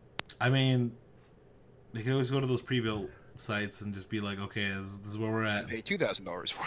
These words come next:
Speaker 2: it.
Speaker 1: Ah, some are pretty cheap, 'cause they do skimp on some things.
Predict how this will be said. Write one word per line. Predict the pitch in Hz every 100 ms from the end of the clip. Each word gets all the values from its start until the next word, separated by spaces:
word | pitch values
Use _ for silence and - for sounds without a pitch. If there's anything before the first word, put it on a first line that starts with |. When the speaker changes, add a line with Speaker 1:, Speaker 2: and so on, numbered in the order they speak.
| -
Speaker 2:
it. | - - - - - - - - - - - - -
Speaker 1:
Ah, | 240 240
some | 269
are | 277
pretty | 170 120
cheap, | - 117 147 - - -
'cause | 131
they | 135 139
do | 156
skimp | - 143 127
on | 113
some | 107 107
things. | 104 113 120